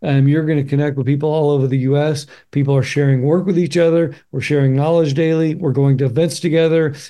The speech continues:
If I happen to be at an event with you, guess what? You know, I take people to dinners or happy hours. I've done that every single year of the program as well.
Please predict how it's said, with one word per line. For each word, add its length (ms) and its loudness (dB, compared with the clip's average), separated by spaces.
If 200 -2
I 120 0
happen 240 -2
to 80 0
be 200 0
at 60 0
an 60 0
event 260 0
with 160 -2
you, 260 0
guess 300 0
what? 320 0
You 120 2
know, 100 2
I 80 0
take 240 -4
people 400 0
to 80 -10
dinners 500 0
or 80 0
happy 400 0
hours. 400 0
I've 220 -2
done 180 -2
that 180 -2
every 280 -2
single 340 -2
year 240 0
of 120 -2
the 80 -8
program 500 0
as 160 -4
well. 480 -2